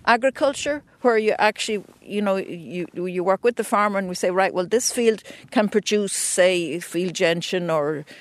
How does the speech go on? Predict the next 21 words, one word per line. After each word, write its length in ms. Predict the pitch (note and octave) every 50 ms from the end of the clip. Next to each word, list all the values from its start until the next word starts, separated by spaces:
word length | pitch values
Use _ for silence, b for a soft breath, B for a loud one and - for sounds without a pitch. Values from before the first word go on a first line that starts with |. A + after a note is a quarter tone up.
| B B B
ordinary 460 | - - D#3+ D#3 E3 E3+ F3 E3 E3
gentian, 580 | D#3 - F3 E3 E3 E3 - - F3 D#3+ D3 C3+
not 220 | C#3+ C3+ A#2 -
so 140 | - E3+ B2+
often, 360 | B2+ E3 E3 - - F3 D#3+
but, 220 | C#3 D#3 D#3 D3+ - - -
um, 480 | E3 D#3 D#3 D#3 C#3+ C#3+ C#3 C3+ C#3 C3+ C3+ _ - - -
cowslips," 480 | - - E3+ F3 F3+ - - F3 - -
that's 260 | E3+ F3 - - -
just 240 | - E3 - - - - -
as, 160 | E3 D3+ C3+
as 220 | - - D#3+ D3
an 120 | D#3+ E3 D#3+
example. 500 | D3 - - G#3+ A#3 B3+ A#3+ - B3 - B B B B B B B B B B B -
"You 240 | - A3 C4 D#4 E4+
know 160 | D#4+ C#4+ G#3+
best 220 | E3+ F#3 F#3 -
how 140 | - G#3+ G#3
to 100 | G#3 -
manage 380 | A3+ G#3 G3 G3 F3+ F#3 E3+ -
that. 300 | F3 D#3+ D#3+ D#3+ -